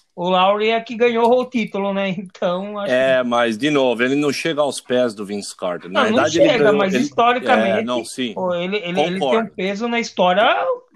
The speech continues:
Speaker 1: grande,
Speaker 2: Tem um
Speaker 1: né?
Speaker 2: anel.
Speaker 1: Ele
Speaker 2: Ele
Speaker 1: tem um
Speaker 2: tem um
Speaker 1: anel, tem que
Speaker 2: anel,
Speaker 1: respeitar
Speaker 2: então
Speaker 1: ele. Eu acho que trocar ele seria um pouco desrespeitoso. Esperaria terminar a temporada e falar, ó, cara, segue seu caminho e tal.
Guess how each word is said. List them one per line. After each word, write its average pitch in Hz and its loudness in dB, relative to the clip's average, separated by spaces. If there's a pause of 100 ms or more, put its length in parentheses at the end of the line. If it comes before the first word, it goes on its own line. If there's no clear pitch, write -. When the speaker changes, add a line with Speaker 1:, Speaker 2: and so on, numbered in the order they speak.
(380)
Speaker 1:
grande, 254 0
Speaker 2:
Tem 196 -4
um 202 -4
Speaker 1:
né? 202 -2
Speaker 2:
anel. 104 -10 (540)
Speaker 1:
Ele 156 -12
Speaker 2:
Ele 101 -16
Speaker 1:
tem 175 -4
um 185 -2
Speaker 2:
tem 220 2
um 226 4
Speaker 1:
anel, 196 -2
tem 233 -6
que 233 -10
Speaker 2:
anel, 262 -2
Speaker 1:
respeitar 269 -8
Speaker 2:
então 285 -2
Speaker 1:
ele. 190 -6 (280)
Eu 190 4
acho 190 0
que 233 -8
trocar 247 0
ele 202 -6
seria 254 -6
um 254 -8
pouco 262 -8
desrespeitoso. 233 -8 (420)
Esperaria 196 0
terminar 214 -2
a 214 -4
temporada 226 0
e 269 -10
falar, 233 0
ó, - -4
cara, 185 -6
segue 190 -10
seu 196 -10
caminho 196 -8
e 175 -14
tal. 180 -6